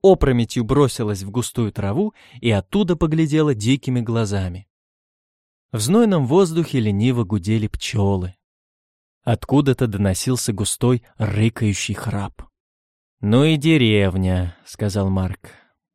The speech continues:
«Столица. Спят до девяти». «Ну зачем вы так, Марк?» возразил Горбовский. «Я, например, нахожу, что здесь очень мило. Пчелки. Киска вон там давеча пробежала.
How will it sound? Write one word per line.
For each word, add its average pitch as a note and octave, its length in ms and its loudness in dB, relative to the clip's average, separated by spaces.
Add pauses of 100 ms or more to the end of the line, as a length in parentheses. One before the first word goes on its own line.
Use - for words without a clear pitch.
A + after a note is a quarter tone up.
«Столица. C3+ 840 -2 (480)
Спят D#3 600 2
до E3 140 4
девяти». D#3+ 600 2 (840)
«Ну B2 180 6
зачем C#3+ 720 4
вы F#2+ 100 0
так, - 380 -8
Марк?» A#2+ 800 4 (140)
возразил A2 640 -2
Горбовский. G#2 720 -4 (460)
«Я, A2+ 320 4
например, F#3 460 4
нахожу, G#3+ 520 0 (160)
что - 320 0
здесь B2+ 420 0
очень A3+ 460 4
мило. B2 520 2 (440)
Пчелки. A3 760 0 (600)
Киска A3+ 540 4
вон A#3 200 2
там G#3+ 260 2
давеча G3+ 520 4
пробежала. G3+ 760 2